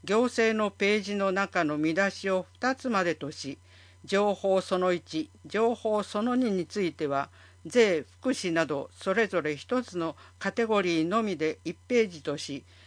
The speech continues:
細分化しました。声の広報についての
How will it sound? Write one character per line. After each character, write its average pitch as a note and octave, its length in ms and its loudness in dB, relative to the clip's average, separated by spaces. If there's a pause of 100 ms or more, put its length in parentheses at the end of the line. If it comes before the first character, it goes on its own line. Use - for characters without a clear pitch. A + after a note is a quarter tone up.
(200)
細 G#3 280 4
分 A3 300 0
化 F#3 120 2
し E3+ 140 -6
ま D3+ 140 0
し - 120 -14
た。 - 200 -6 (840)
声 C#4 220 6
の G3+ 200 0
広 A#3 240 4
報 E3+ 200 4
に D#3+ 160 0
つ G#3 160 -4
い F3 120 0
て D#3 140 -4
の C#3+ 240 -6